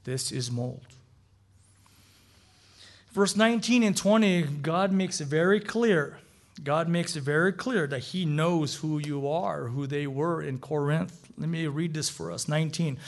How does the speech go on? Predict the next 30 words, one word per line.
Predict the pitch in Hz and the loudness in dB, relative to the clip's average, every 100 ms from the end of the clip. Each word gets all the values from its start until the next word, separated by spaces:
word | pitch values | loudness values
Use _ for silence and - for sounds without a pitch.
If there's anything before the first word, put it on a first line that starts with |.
| - - - | -14 -16 -2
"For | 185 | 4
the | 175 | 6
wisdom | 165 277 247 277 233 | 6 6 6 8 8
of | 180 | 8
the | |
world | 160 185 233 180 170 | 6 10 10 10 6
is | 156 139 | 4 0
foolishness | - - 302 311 - 151 131 | 0 0 2 2 0 0 -2
before | 156 123 151 139 | -2 -2 -2 -2
God. | 139 - - - - - _ - - - | -2 -4 -6 -12 -16 -20 _ -20 -20 -6
For | - 196 | 4 4
it, | 202 | 4
for | - 202 220 | 4 8 8
it | 254 | 8
is | 262 160 | 6 4
written," | 202 247 151 | 4 4 6
I | |
always | 196 247 185 | 6 6 4
like | 226 220 | 2 0
Paul. | - 208 135 113 - - _ _ _ | 0 0 0 -4 -16 -20 _ _ _
"For | - 180 220 | -2 4 4
it | |
is | 190 156 | 2 -2
written," | 214 170 127 | -2 0 2
he'll | 180 | 0
quote | 175 208 196 | 4 4 4
scripture, | - - 196 - - 127 - - - | 0 -2 -2 -2 -8 -12 -14 -20 -14
all | 143 | -8
right? | 147 160 - 285 | -8 -8 0 2
<laughs> | - | 2